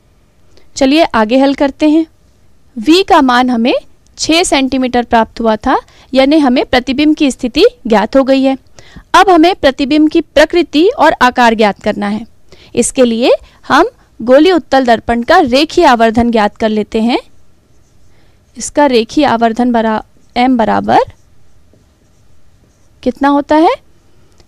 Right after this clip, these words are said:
एम बराबर हम लिखेंगे ऋण वी बटा यू।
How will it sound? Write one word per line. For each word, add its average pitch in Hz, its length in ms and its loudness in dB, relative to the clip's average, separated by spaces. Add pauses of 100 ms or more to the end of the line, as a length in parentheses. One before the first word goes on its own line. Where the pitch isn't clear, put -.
(120)
एम 240 200 -2
बराबर 226 380 -2
हम 240 160 -2
लिखेंगे 233 480 -4 (1500)
ऋण 311 380 0
वी 233 300 -2 (300)
बटा 233 340 -4 (280)
यू। 233 200 -2